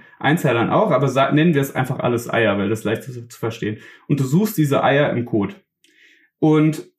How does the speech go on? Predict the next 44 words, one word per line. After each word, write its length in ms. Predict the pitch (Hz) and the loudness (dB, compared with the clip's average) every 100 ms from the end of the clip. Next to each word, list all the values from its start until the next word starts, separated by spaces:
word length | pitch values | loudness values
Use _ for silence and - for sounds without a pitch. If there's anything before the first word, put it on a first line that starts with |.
| _ _ - | _ _ -8
dass 340 | 156 151 - | -2 0 0
halt 260 | 160 151 147 | 2 2 2
diese 240 | 139 143 | 0 0
Eier 400 | 139 196 185 190 | 2 2 2 2
im 140 | 147 143 | 2 2
Kot 180 | 165 143 | 2 2
nachweisbar 520 | 170 214 139 - 139 | 2 2 0 0 0
sind, 220 | 139 139 | 2 2
da 80 | 139 | 2
muss 180 | 147 151 | 2 0
der 80 | |
Parasit 500 | 151 156 139 139 147 | 0 0 2 0 0
natürlich 360 | 147 139 156 147 | 0 0 0 0
erstmal 280 | 143 147 135 | -2 0 0
schwanger 340 | 139 147 135 | 2 2 2
sein. 340 | 104 - 107 110 | 0 -2 -4 -6
Oder 240 | - 135 127 | -4 -2 0
viele, 260 | - 165 | 0 0
viele 240 | 147 180 156 | 0 0 0
Parasiten 500 | 131 123 120 123 120 | -2 -2 -2 -4 -6
müssen 200 | 117 120 | -8 -10
schwanger 340 | - 123 123 | -6 -4 -4
sein 360 | 123 131 214 - - - - | -2 0 0 -4 -20 -10 0
und 100 | 147 | 2
müssen 220 | 170 170 | 4 2
die 120 | 143 | 2
halt 140 | 147 | 2
ausscheiden. 600 | - 156 - - - - - | 2 0 -2 -4 -2 -2 -4
Und 360 | - 127 - - | -2 -4 -6 -2
wie 160 | 143 | 2
man 160 | 151 139 | 2 2
sich 220 | 143 - | 0 -2
auch 140 | 139 | -2
vorstellen 440 | 139 165 160 139 139 | 0 -2 0 -2 0
kann, 380 | 139 135 127 - | -2 -2 -4 -4
bei 120 | 117 | -2
Mensch 280 | 117 165 - | 2 0 0
zum 180 | - 165 | -2 0
Beispiel, 640 | 160 175 - 175 175 - | 2 0 0 0 0 -2
das 160 | - 135 | -6 0
dauert 260 | 151 147 | 2 2
ja 80 | 139 | 2
einen 80 | 127 | 0
Moment, 400 | 123 123 131 - | 2 2 0 -4